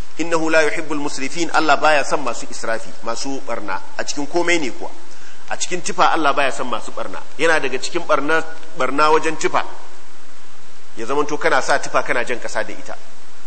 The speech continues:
Abdullahi ibn Abbas yana cewa mutum ya ci, ya sha, matsawar ya bar abubuwa guda biyu,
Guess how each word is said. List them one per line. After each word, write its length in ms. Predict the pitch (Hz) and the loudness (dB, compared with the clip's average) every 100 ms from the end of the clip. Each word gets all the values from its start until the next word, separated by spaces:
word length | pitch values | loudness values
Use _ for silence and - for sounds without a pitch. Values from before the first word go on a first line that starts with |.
| - - | 0 0
Abdullahi 360 | 127 120 156 156 | -2 0 0 2
ibn 160 | 147 151 | 0 0
Abbas 520 | 120 120 147 139 - - | 0 2 2 2 0 0
yana 220 | 143 139 | 0 0
cewa 460 | 120 147 131 127 123 - - - 113 | 0 2 4 4 4 0 -2 0 0
mutum 320 | 117 165 151 | 0 0 0
ya 60 | 117 | 2
ci, 240 | - 127 - - 113 | 2 2 0 -2 0
ya 100 | 117 | 0
sha, 300 | - 143 - - - - - | 4 4 4 0 -2 -2 2
matsawar 380 | 156 170 170 | 2 6 6
ya 160 | 160 160 | 6 6
bar 120 | 165 | 6
abubuwa 420 | 151 151 156 160 135 | 4 2 2 4 2
guda 260 | - 120 | 2 2
biyu, 240 | 117 123 | 2 0